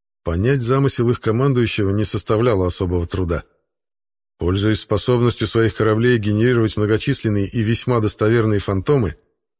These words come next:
он стремился заставить Анклав исчерпать весь запас противорбитальных ракет,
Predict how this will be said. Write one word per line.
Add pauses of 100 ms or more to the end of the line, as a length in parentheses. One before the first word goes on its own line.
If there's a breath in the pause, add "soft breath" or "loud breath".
(120)
он
стремился
заставить
Анклав
исчерпать
весь
запас
противорбитальных
ракет,